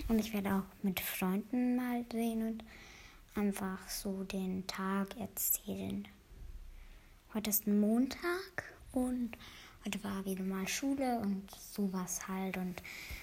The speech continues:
so ein paar Sachen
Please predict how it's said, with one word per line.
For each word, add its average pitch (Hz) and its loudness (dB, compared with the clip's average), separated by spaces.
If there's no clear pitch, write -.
so - 4
ein 190 -2
paar 208 4
Sachen 202 2